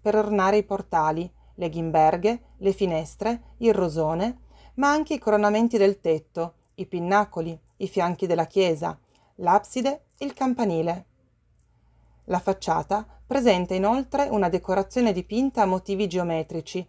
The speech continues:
eseguita agli inizi del sedicesimo secolo. L'abside poligonale, risalente alla fine del quindicesimo secolo,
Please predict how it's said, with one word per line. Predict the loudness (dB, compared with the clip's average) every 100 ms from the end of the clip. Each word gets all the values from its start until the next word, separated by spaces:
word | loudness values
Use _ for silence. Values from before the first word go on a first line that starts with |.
| _ _ _
eseguita | -4 0 2 2 0 0
agli | 2
inizi | 0 0 2
del | 2 2
sedicesimo | -2 -4 -2 -4 -2 -4
secolo. | -4 -8 -6 -6 -6 -6 -14 -20 -20 -20 -20 -20 -20 -20 -18 2
L'abside | 4 4 0 -2 -2
poligonale, | -4 -6 -2 0 2 2 0 -4 _
risalente | -10 -6 -2 0 0 -2 -4
alla | -6
fine | -2 -2 0
del | -2 -2
quindicesimo | 0 0 0 -4 -2 -6
secolo, | -4 -6 -4 -4 -4